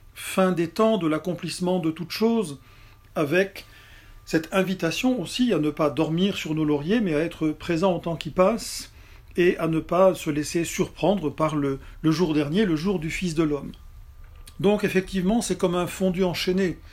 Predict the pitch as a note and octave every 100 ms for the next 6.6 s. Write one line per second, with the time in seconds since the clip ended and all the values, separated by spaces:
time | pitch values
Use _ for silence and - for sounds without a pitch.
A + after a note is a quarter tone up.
0 | - - - - D3+ D3+ - G3+ F3+ D#3+
1 | - F#3 E3+ D#3+ D#3 F3 F3+ A3 - -
2 | - - C#3 D#3+ D#3+ E3+ G3 G3 - C3+
3 | D#3+ D#3+ G#3+ A#3 A#3+ - - - G3 E3+
4 | F#3+ - - - C3+ E3+ - F3 D3+ E3
5 | D#3+ A#3+ D#3 C#3+ F#3+ F#3+ - - F3+ D3+
6 | C3 A#3 D#3+ E3+ B3